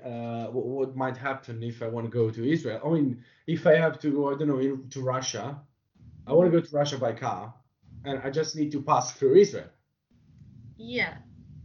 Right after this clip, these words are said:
Speaker 2: Okay. Well, I know that, I mean, if you're an Italian citizen, for instance, so you can come to Israel and you can pass the border to Gaza.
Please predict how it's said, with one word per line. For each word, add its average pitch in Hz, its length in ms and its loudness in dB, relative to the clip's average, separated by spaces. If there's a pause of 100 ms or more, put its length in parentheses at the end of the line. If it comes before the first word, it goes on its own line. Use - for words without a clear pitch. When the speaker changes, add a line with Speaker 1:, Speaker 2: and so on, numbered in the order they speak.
(100)
Speaker 2:
Okay. 220 520 -8
Well, 247 240 0
I 262 120 6
know 302 200 6
that, 339 200 0 (100)
I 247 80 0
mean, 262 140 -8
if 247 220 -10
you're 302 360 6
an 247 280 6
Italian 247 500 -4
citizen, 226 500 -8
for 208 120 -12
instance, 196 320 -10 (460)
so 240 240 -4
you 247 240 -4
can 294 240 0
come 233 320 2
to 214 260 -10
Israel 254 420 4 (180)
and 240 160 -6
you 262 80 -4
can 269 240 -10
pass 254 260 4
the 240 120 -6
border 240 420 4 (160)
to 220 100 -10
Gaza. 208 480 2